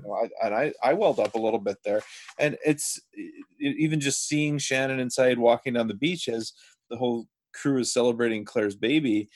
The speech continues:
and Jack separating from them to go tell them what happened to Boone. Like, even that, like, really good stuff.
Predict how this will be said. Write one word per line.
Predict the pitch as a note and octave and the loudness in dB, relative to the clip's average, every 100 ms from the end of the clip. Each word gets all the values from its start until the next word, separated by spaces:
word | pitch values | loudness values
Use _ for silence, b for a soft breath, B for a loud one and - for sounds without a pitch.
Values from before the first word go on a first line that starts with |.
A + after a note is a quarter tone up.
| b _ | b _
and | A2 G#2+ | -6 4
Jack | A#2 A2+ - | 6 6 2
separating | A#2 A#2 C3 G#2 G#2+ | 0 2 2 0 -4
from | - G#2+ G#2+ | -4 -4 -4
them | G#2+ G#2+ | -6 -6
to | G#2+ | -4
go | G2+ G2+ | -4 -2
tell | A2 G#2+ | -2 0
them | G#2+ G2+ - _ _ _ _ _ _ | -2 -6 -12 _ _ _ _ _ _
what | G#2+ | -4
happened | A2+ A2+ G#2+ | 0 0 -2
to | |
Boone. | F#2+ B2 C3+ | -2 -2 0
Like, | G#2+ A2+ - | 0 -2 -4
even | F2 D3 D#3+ C3+ | -2 0 0 0
that, | E3 E3+ - b b - | 0 -2 -6 b b -6
like, | B2 - | -6 -6
really | B2+ D3 B3+ G#3 A2 | -8 0 2 2 0
good | A2 G#2 | -2 -4
stuff. | - A#3+ E3+ | 0 0 0